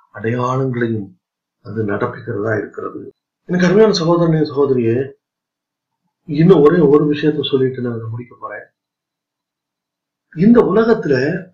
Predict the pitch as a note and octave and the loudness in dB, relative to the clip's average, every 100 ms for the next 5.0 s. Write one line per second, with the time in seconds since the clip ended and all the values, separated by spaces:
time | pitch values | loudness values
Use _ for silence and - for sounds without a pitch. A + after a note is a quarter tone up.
0 | _ _ _ _ _ C3+ E3+ A3 G#3+ F3 | _ _ _ _ _ -4 -2 0 0 0
1 | F#3 D#3+ D#3 F#3 F3+ D3+ C3+ F3 F#3+ F#3 | 0 -2 0 -2 -2 -2 0 0 0 -2
2 | D#3 C3+ B2 A2 A2 D3 - _ _ _ | -2 0 0 0 -2 -2 -8 _ _ _
3 | _ D#3+ E3+ E3 D#3+ E3 G3 A3+ A3 G#3+ | _ 0 4 2 2 -2 2 4 4 4
4 | F#3+ F3 F#3 D3 D3+ E3 D#3+ D3+ B2+ | 4 2 0 0 0 0 2 0 -2